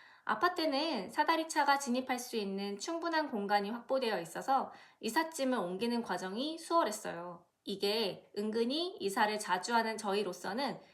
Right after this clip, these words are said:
신경 쓰게 되는 부분이더라고요. 아파트의 단점으로는 첫 번째, 관리비 부담이 있습니다.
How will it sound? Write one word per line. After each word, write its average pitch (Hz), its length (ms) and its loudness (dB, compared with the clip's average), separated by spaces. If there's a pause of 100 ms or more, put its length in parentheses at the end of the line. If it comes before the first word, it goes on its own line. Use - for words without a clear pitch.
신경 330 400 -2
쓰게 262 300 0
되는 190 260 -4
부분이더라고요. 185 800 -4 (600)
아파트의 320 480 4
단점으로는 220 1000 0
첫 - 180 -10
번째, 302 540 0
관리비 190 640 0
부담이 208 400 -2
있습니다. 170 640 -8